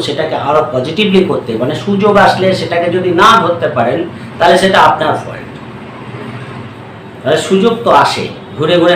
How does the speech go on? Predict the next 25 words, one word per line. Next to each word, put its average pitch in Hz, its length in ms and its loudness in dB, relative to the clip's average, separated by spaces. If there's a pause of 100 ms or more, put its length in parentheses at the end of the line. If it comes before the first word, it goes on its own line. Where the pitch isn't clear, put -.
(100)
মাঝে 151 160 0
মাঝেই 185 280 2 (120)
গ্রহরা 151 320 2
সুযোগ 147 380 -4
দেয়, 190 240 6 (460)
সেই 143 220 -2
সুযোগগুলোকে 151 600 -2
কিন্তু 139 200 -6 (120)
কাজে 120 280 0
লাগাতে - 260 -10
হবে। - 220 -12
তাহলে 135 200 0 (180)
অবশ্যই 175 420 -2 (420)
এই 202 180 4 (120)
সুযোগগুলো 135 460 -2 (120)
আপনারা 113 300 -6 (220)
আরও 170 140 6 (120)
বেটারভাবে 131 500 -2 (120)
নিতে 120 300 0
পারবেন। - 280 -2 (3250)
তাহলে 113 200 0 (200)
ধনু 147 280 0
রাশির 139 280 0
জন্য 113 140 -2 (100)
ভালো। - 160 -14